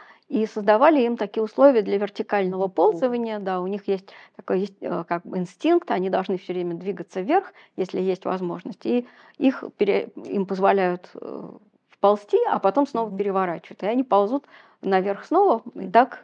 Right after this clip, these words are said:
Speaker 1: э, тренируются, пока, э,
Speaker 2: Пока не упадут.
Speaker 1: э, пока экспериментатор не решит, что достаточно. <laughs> Да. Вот. У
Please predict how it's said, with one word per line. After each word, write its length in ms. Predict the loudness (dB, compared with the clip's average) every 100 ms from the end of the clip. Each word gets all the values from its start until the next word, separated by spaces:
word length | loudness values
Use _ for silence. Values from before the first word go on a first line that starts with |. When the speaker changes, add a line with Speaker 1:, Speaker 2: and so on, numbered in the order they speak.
| -10
Speaker 1:
э, 100 | -8
тренируются, 580 | -2 0 2 2 2 -4
пока, 400 | -6 -2 -2 -2 -12 -20 -20 -10
э, 320 | -4 -2 -4 -6 -14 _ -18 -18 _
Speaker 2:
Пока 180 | -6 -2
не 120 | 4 8
упадут. 560 | 8 8 6 4 0 0
Speaker 1:
э, 100 | 10
пока 320 | 12 12 12
экспериментатор 800 | 12 10 10 12 12 12 12 10
не 120 | 10 8
решит, 260 | 8 6
что 340 | 4 6 8 10
достаточно. 680 | 8 8 6 6 4 6 8
<laughs> 680 | 12 10 10 -4 -4 -12 -14
Да. 400 | 0 2 2 0 _ _ _ _ _ _
Вот. 360 | 6 8 8 2 -2
У 460 | 6 8 8 6